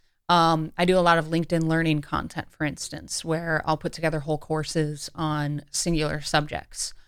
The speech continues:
Um, and so we kinda hit a point about two years in where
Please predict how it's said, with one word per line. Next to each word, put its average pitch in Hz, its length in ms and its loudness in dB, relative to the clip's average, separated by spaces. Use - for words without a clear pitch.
Um, 175 400 4
and 175 140 2
so 180 540 6
we 190 160 -2
kinda 226 280 0
hit 220 120 2
a 190 60 4
point 170 460 2
about 160 540 4
two 214 160 -2
years 196 340 2
in 156 440 2
where 156 640 2